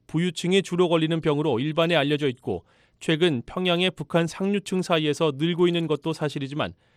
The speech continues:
병원에 갈 여력이 없는 일반 주민은 통계에서도 누락돼 있다고 말했습니다.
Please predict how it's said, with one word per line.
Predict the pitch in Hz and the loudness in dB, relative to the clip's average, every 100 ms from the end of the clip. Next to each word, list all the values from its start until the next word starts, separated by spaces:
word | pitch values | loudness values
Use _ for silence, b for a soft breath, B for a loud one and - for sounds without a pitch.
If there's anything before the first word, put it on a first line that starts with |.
| - | 0
병원에 | 160 170 185 180 | 4 6 4 4
갈 | 190 180 | 4 4
여력이 | 147 156 165 160 | 4 4 4 2
없는 | 160 185 | 2 0
일반 | 151 147 160 | 0 2 0
주민은 | 156 143 143 151 95 - | 0 -2 -2 -2 -4 -10
통계에서도 | - 185 175 180 170 160 165 | -6 -2 2 0 0 0 0
누락돼 | 131 156 160 170 147 | 0 0 0 -2 -4
있다고 | - 123 147 | -4 -4 -2
말했습니다. | 131 117 - 101 90 73 | -2 -4 -10 -10 -10 -12